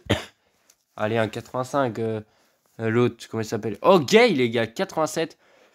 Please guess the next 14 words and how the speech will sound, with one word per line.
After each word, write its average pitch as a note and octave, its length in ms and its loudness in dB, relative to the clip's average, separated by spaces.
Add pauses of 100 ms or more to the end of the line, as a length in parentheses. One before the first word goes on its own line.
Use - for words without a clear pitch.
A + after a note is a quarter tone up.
(300)
On C#3+ 200 0
prend C3 440 4 (1120)
excusez-moi, A#2 320 -2
je G#2 60 -6
suis - 120 -12
malade. G2 220 -8 (1600)
<coughs> A#3+ 600 4 (880)
Du A2 100 -18
coup, C3+ 200 -2
là, C3 180 4
on B2 120 0
aura A#2 220 -2
un A2+ 40 -2
joueur A#2+ 420 -2